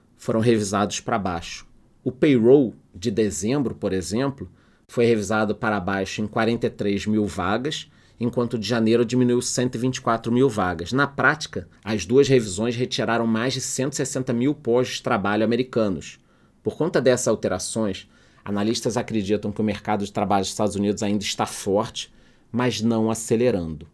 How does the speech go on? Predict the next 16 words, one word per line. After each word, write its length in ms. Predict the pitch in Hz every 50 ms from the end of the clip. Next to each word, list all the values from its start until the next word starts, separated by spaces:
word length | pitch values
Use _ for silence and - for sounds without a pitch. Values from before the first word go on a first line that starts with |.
| -
Mesmo 360 | - 101 117 139 139 117 120 110
assim, 440 | 104 - - - 135 131 117 101 - - _ _ _ _ _ - - - - - - - -
há 160 | 117 131 135
expectativa 840 | 135 - - - 143 131 131 - - 127 127 - - 120 110 113
de 100 | 113 110
que 140 | 107 - -
os 220 | 123 113 101 90 92
números 420 | 113 117 120 123 120 120 110 95
não 220 | 117 123 135 143
mudem 400 | 131 120 120 123 127 117 123 123
a 40 | 120
posição 460 | 123 - 120 117 - - - 117 117
do 80 | 110 113
Banco 260 | 95 104 104 104 101
Central 320 | - - 117 107 - 101 98
americano, 560 | 101 104 120 131 131 - 131 120 127 131